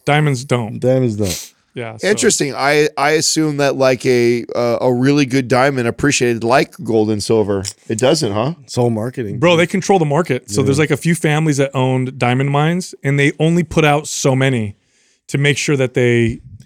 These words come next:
Speaker 1: they, 'cause if they wanted, they'd crash the
Speaker 2: Yeah, there's a
Speaker 1: market.
Speaker 2: lot. Yeah, because it's pretty abundant as far as I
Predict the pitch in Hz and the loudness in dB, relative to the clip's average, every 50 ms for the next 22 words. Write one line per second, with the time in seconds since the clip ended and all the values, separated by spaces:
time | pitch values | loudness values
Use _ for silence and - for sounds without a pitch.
0 | - - - 127 117 120 123 - - 180 170 180 196 190 - 196 175 180 196 226 | -14 -6 -4 -4 -4 -4 -8 -6 -2 0 2 2 2 2 2 0 2 2 2 2
1 | 196 160 170 - - - 170 156 - 170 - - 175 139 135 123 117 113 123 151 | 2 0 -2 -2 0 0 0 0 2 0 2 2 2 2 0 0 0 0 2 2
2 | 190 190 - - 139 165 139 104 101 101 104 110 101 - 117 107 95 104 110 101 | 2 2 0 0 0 2 2 2 0 -2 -4 -6 -6 -4 -2 -2 0 0 -2 -4
3 | - - _ - - 151 180 175 113 95 85 78 95 123 170 175 107 87 92 92 | -6 -10 _ -8 -6 -4 -2 0 0 0 0 0 -2 0 0 0 -2 -2 -2 -6
4 | 87 - - - 101 104 98 87 95 101 110 131 131 | -6 -8 -6 -4 -2 -2 -2 -2 -2 -4 -4 -4 -4